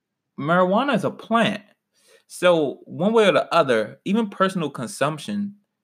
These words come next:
no one person, and even their entourage, I don't care how much entourage you have, you're not smoking seventy pounds for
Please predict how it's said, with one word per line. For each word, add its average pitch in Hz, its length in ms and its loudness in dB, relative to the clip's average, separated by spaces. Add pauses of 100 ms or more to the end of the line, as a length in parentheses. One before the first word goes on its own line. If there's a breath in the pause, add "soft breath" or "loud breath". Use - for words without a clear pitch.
(180)
no 143 280 0
one 156 420 0
person, 139 460 0 (100)
and 143 360 0
even 160 340 -2
their 135 340 4
entourage, 135 640 2
I 135 60 -2
don't 147 100 -4
care 113 120 -12 (200)
how 170 140 0
much 170 200 -4
entourage 123 500 -2
you 113 120 -12
have, 113 180 -10 (480 soft breath)
you're 143 120 -6
not 156 200 0
smoking 127 380 -6
seventy 117 580 -2
pounds 107 720 -2 (640)
for 104 720 2